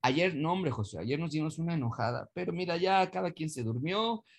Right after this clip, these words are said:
yo me dormí en la sala, ella se durmió en la cama, este, eh, y ya en la mañana ya despertó bien y ya estamos bien. Bueno,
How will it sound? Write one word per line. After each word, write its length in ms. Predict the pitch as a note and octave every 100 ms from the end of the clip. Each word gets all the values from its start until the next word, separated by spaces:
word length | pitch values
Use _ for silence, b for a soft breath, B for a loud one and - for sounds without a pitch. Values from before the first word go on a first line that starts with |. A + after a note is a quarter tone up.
| b D#3+
yo 100 | E3
me 80 |
dormí 240 | C#3+ C3 C#3+
en 100 | C#3+
la 120 | C3+
sala, 400 | D#3 G3 G#3 G3
ella 120 | E3
se 120 | D#3
durmió 240 | B2 A#2+ C#3
en 60 |
la 140 | B2+ B2
cama, 580 | F#3 G3 F#3 F#3 F#3+ - _ _
este, 960 | - A#2 - B2 A#2+ A2+ A2+ A2+ - -
eh, 800 | A2+ G#2+ G#2+ A2 A2+ A2 A2 A2
y 120 | D3+ F3+
ya 140 | B3
en 80 | B3
la 60 |
mañana 340 | G#3+ G#3 A#3+ A3+
ya 240 | G#3 G#3+
despertó 520 | G3+ E3 F3+ E3 B3
bien 420 | G3 A3+ B3+ B3 F#3+
y 220 | E3+ D3+ _
ya 140 | C4 C#4+
estamos 380 | - B3 B3
bien. 240 | A3 A#3+ - _ _ _ _ _ _ _ _ b _ -
Bueno, 300 | B2+ F#2